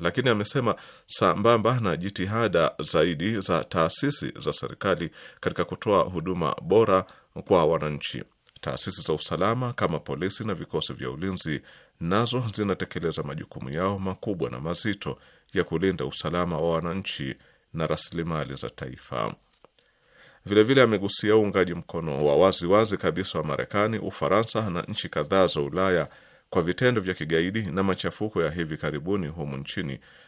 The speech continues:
na kuzionya nchi hizo akisema, bila ya shaka yoyote, kuunga mkono ugaidi na machafuko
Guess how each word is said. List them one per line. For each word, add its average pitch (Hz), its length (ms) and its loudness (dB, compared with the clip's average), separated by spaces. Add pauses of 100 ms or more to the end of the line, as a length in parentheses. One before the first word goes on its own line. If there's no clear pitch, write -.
(140)
na 98 100 -2
kuzionya 120 460 2
nchi 90 220 -4
hizo 87 240 -2
akisema, 78 520 -2 (440)
bila 87 200 2
ya 67 80 -2
shaka 76 280 -4
yoyote, 87 440 0 (320)
kuunga 120 380 2
mkono 101 360 2
ugaidi 87 480 2
na 78 100 -2
machafuko 69 720 -8